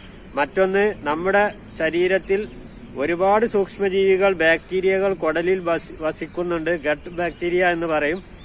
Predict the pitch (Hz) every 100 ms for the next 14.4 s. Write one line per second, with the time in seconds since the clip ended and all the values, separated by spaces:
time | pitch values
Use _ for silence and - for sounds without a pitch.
0 | - - 139 175 190 180 214 185 180 185
1 | 165 160 - 196 202 180 160 165 170 -
2 | 165 165 151 151 156 180 170 165 156 143
3 | 131 117 98 - - - - 147 156 165
4 | 160 175 196 190 170 185 185 170 - 170
5 | 170 170 175 170 196 190 - - - 143
6 | 160 180 175 160 180 185 185 165 175 170
7 | 175 175 165 180 170 156 175 190 175 156
8 | 170 - 165 170 202 - - - - -
9 | - - - - - 135 165 185 165 -
10 | 143 - 180 185 190 185 170 165 156 175
11 | 160 170 165 185 - - - 139 156 175
12 | 160 160 156 165 180 190 185 160 151 160
13 | 160 170 170 175 180 160 165 180 185 190
14 | 190 180 175